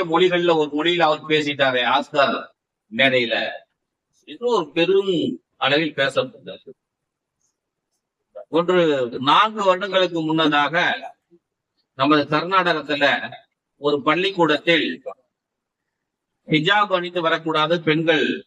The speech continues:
புர்கா அணிந்து வரக்கூடாது என்கிற ஒரு சர்ச்சை மிகப்பெரிய அளவில் எழுந்து, அது ஒரு பிரச்சனையாக மாறி வந்த சமயத்தில் ஒரு பெண்ணை சில சங்கிகள் கூட்டம்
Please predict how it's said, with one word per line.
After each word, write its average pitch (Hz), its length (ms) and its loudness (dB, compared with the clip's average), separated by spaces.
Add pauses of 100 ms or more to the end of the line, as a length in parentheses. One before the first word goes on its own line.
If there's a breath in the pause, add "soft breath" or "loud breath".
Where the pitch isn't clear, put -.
(180)
புர்கா 175 360 0
அணிந்து 160 240 -4
வரக்கூடாது 143 640 0
என்கிற 131 400 -2
ஒரு 120 180 -4
சர்ச்சை 147 400 2 (260)
மிகப்பெரிய 156 640 -2
அளவில் 143 420 -4 (760)
எழுந்து, 175 880 2
அது 143 320 2
ஒரு 139 180 2 (120)
பிரச்சனையாக 170 640 2
மாறி 160 340 2
வந்த 143 240 -4
சமயத்தில் 139 640 -2 (1200)
ஒரு 156 220 4 (100)
பெண்ணை 185 440 0 (600)
சில 165 180 4
சங்கிகள் 170 640 0 (220)
கூட்டம் 165 680 0